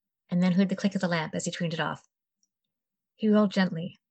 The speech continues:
and put a hand on her shoulder. She waited in the dark.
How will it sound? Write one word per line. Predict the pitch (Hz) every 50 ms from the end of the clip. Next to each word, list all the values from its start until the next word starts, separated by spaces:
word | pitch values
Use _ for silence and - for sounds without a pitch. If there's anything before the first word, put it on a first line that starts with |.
| _ _ _ _ _ -
and | 170
put | - 185 170
a | 156
hand | 160 180 175 170
on | 165 160
her | 160
shoulder. | - - 165 156 - - - - _ _ _ _ _ _ _ _ _ _ _ _ _ _ _ _ _ _ _ _ _ _ -
She | - - 214
waited | 202 190 185 180 175 175 180
in | 170 160
the | 165
dark. | 165 160 147 151 - -